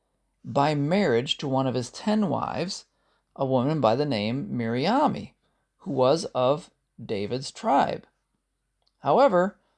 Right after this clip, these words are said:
Herod wasn't born of Miriam, he was married to her. So his bloodline claim really isn't legitimate. This may have been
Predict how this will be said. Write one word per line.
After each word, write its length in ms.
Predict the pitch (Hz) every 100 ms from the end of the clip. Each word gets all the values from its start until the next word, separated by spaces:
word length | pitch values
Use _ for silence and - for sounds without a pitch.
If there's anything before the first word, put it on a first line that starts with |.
| _ _ _
Herod 280 | - 202 220
wasn't 320 | 170 151 143 - _ -
born 600 | 196 185 294 202 107 101
of 160 | 110
Miriam, 760 | 113 107 95 69 53 - 208 247 _ _ _ _ _
he 260 | - 117
was 300 | 110 123 120
married 580 | 127 175 233 92 60 - _ _
to 120 | 123
her. 320 | 120 - - _ _ _ _ _ _ _ _
So 180 | - 165
his 180 | 202 220
bloodline 720 | 214 208 269 196 180 160 143
claim 440 | - 156 151 131
really 460 | 120 151 143 107 -
isn't 320 | 139 117 - _ _ _
legitimate. 580 | 113 120 185 107 50 - _ _
This 420 | 147 131 156 -
may 200 | 98 107
have 200 | 139 104
been 360 | 95 156 131 123